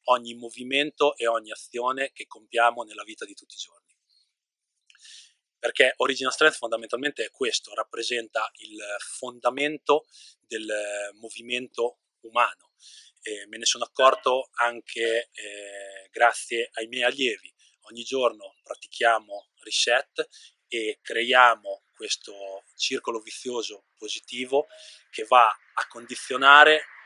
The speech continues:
ogni disciplina e ogni sport che decidiamo di praticare.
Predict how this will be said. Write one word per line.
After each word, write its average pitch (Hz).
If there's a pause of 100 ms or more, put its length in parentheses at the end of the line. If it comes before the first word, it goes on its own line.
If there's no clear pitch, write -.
(140)
ogni 139
disciplina 151
e 120
ogni 120
sport -
che -
decidiamo -
di -
praticare. -